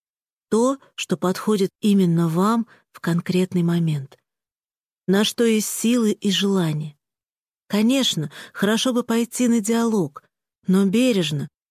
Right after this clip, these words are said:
учитывая готовность или неготовность к нему другого человека.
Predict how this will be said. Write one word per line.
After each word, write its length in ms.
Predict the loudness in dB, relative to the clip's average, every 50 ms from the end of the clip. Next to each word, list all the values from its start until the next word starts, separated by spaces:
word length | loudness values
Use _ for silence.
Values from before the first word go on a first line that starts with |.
| _ -8
учитывая 540 | -8 -4 -2 -2 -2 0 0 2 2 2
готовность 720 | 2 0 0 -2 -2 _ -2 0 2 2 2 0 0 0 -2
или 120 | 0 0 2
неготовность 760 | 2 2 0 0 -2 -2 -2 0 0 0 0 0 0 -2 -4
к 100 | -4 -2
нему 320 | 0 0 2 0 0 -2 -6 -12 -20 -20 -14 _
другого 480 | -2 0 0 0 0 0 0 0 0 -2
человека. 680 | -4 -4 -2 -2 -2 0 0 -2 -2 -4 -6 -12 -20